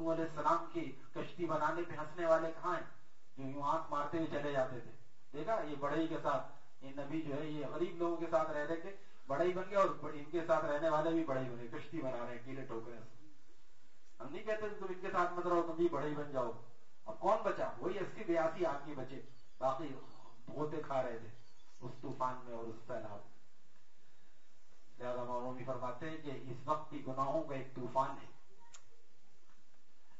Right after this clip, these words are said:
"ای برادر کشتی بابا نشین"، اے میرے بھائی، اپنے بابا کی کشتی میں بیٹھ جاؤ، کسی اللہ والے کی کشتی میں بیٹھ جاؤ۔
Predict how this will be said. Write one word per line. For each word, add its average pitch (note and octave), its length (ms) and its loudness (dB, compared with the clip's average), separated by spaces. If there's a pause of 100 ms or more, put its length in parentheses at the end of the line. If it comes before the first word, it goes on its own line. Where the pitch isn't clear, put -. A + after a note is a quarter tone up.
(240)
"ای D3 140 -4
برادر C3 440 2 (100)
کشتی D#3 500 -2
بابا C3 300 4
نشین"، - 340 -4 (520)
اے D3 180 0
میرے C#3+ 200 0
بھائی، E3 380 0
اپنے D3 240 -2
بابا D#3 300 4
کی - 240 -2
کشتی D#3+ 200 -4
میں C#3 160 -4
بیٹھ C3 260 2
جاؤ، C3 140 4 (380)
کسی E3 240 -2
اللہ D3+ 180 2
والے C3+ 320 4
کی D3+ 80 -4
کشتی C#3+ 340 -4
میں B2+ 120 -4
بیٹھ A2+ 200 -4
جاؤ۔ A2+ 220 -4